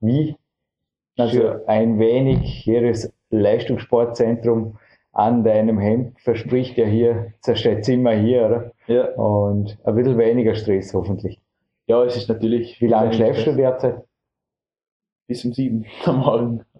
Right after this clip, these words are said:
Speaker 2: So,
Speaker 1: Mhm.
Speaker 2: äh,
Speaker 1: Wann gehst du
Speaker 2: Stunden.
Speaker 1: circa ins Bett, wenn du müde bist, oder? Wie viel Schlaf brauchst du? Gibt's einen Mittagsschlaf? Wie?
Speaker 2: Ja, also ich schlafe eigentlich immer zweimal am Tag.
Speaker 1: Okay.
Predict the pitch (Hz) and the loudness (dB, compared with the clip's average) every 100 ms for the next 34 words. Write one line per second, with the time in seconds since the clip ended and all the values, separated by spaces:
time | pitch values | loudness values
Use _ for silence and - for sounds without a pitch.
0 | _ 117 110 110 107 98 107 107 110 104 | _ 0 0 0 -4 -4 -4 0 2 2
1 | 98 120 131 127 127 123 107 107 107 - | 2 0 2 2 2 2 0 0 -2 0
2 | 98 110 120 117 101 98 101 101 - 135 | 0 0 0 0 0 -2 -4 -6 -6 -2
3 | 117 110 104 107 98 - - 98 104 - | 0 0 0 2 2 0 0 0 0 -4
4 | 110 101 110 107 117 135 135 131 - 123 | -4 -2 -4 -2 -2 0 0 -2 0 0
5 | 131 - 110 117 117 - 123 123 156 147 | 0 0 0 0 -2 -4 0 2 2 2
6 | 143 170 - 131 - 123 123 120 135 139 | 0 2 0 -2 0 0 0 -2 -2 0
7 | 143 139 143 135 127 - 131 - - - | 0 0 0 0 0 0 0 -2 -8 -6
8 | 101 123 139 | -2 -2 -2